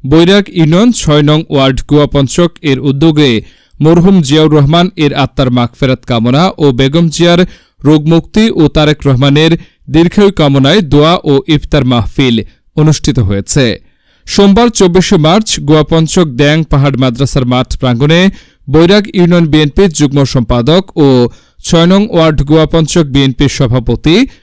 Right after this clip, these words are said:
মোহাম্মদ দেলোয়ার হোসেন সওদাগরের সভাপতিত্বে দোয়া ও ইফতার মাহফিল অনুষ্ঠিত হয়। এ সময় প্রধান অতিথি হিসেবে উপস্থিত ছিলেন বৈরাগ ইউনিয়ন বিএনপির সাবেক সভাপতি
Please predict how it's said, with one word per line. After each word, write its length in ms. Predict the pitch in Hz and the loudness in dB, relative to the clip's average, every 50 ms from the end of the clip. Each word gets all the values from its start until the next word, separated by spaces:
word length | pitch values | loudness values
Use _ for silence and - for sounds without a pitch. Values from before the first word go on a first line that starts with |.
| _ _ - | _ _ -4
মোহাম্মদ 320 | 143 147 151 147 143 135 120 | -2 0 2 2 0 0 0
দেলোয়ার 300 | 120 147 151 165 190 202 | 0 0 2 2 2 0
হোসেন 340 | 170 180 180 - - 196 190 | 0 -2 -2 0 0 0 0
সওদাগরের 600 | 175 - 160 143 135 143 143 139 156 156 156 156 | 0 0 -2 -2 0 0 0 0 0 2 2 2
সভাপতিত্বে 920 | 139 - - 170 - 131 135 113 131 117 127 127 120 - 170 175 185 196 190 - - _ _ _ - - | 0 0 -2 -2 -2 -2 -2 -2 -4 -4 -4 -6 -4 0 0 2 2 2 0 -2 -8 _ _ _ -12 -4
দোয়া 260 | 131 151 165 175 190 202 | 0 0 2 2 2 0
ও 220 | - 165 156 156 | 0 0 0 0
ইফতার 380 | 160 160 135 - - 156 139 127 | 0 -2 -2 -2 -2 -2 -2 0
মাহফিল 600 | 135 127 123 - - - - 147 135 120 113 - - _ _ _ - - | 0 -2 -2 -4 -4 -4 -2 0 0 0 -2 -4 -6 _ _ _ -6 -2
অনুষ্ঠিত 440 | 156 156 160 143 - - 127 - | 0 0 0 0 -2 -4 -6 -4
হয়। 440 | 117 110 90 98 127 123 113 104 - - _ _ _ _ _ _ _ - - | -4 -4 -2 -2 -2 0 -2 -2 -4 -8 _ _ _ _ _ _ _ -6 -2
এ 100 | 170 170 | -2 0
সময় 260 | - - 208 226 233 | 0 2 2 2 0
প্রধান 440 | 214 - 185 190 185 208 220 214 214 | 0 0 0 0 2 2 0 0 0
অতিথি 360 | - 185 175 - 208 185 208 | -2 -2 -2 -2 -2 0 0
হিসেবে 280 | 196 - - 196 180 170 | 0 0 0 0 0 0
উপস্থিত 360 | 135 - 147 - - 135 120 - | 2 0 -2 -2 -2 -4 -4 -4
ছিলেন 400 | - - 123 123 143 175 233 294 - - _ _ _ _ - | -4 -4 -2 0 2 2 2 0 -2 -6 _ _ _ _ -4
বৈরাগ 380 | 135 160 175 185 202 214 208 - | 0 2 2 4 4 2 0 0
ইউনিয়ন 340 | - 190 175 180 185 180 160 | 0 0 2 2 2 2 2
বিএনপির 440 | 147 160 156 156 151 - 190 202 | 0 0 0 0 0 0 0 0
সাবেক 360 | 185 - - 151 139 151 143 - | 0 0 -2 -2 0 -2 -2 -2
সভাপতি 680 | - 135 120 127 113 - 131 - - 175 208 233 262 | -4 -2 -2 -2 -2 -2 -2 0 0 2 2 2 0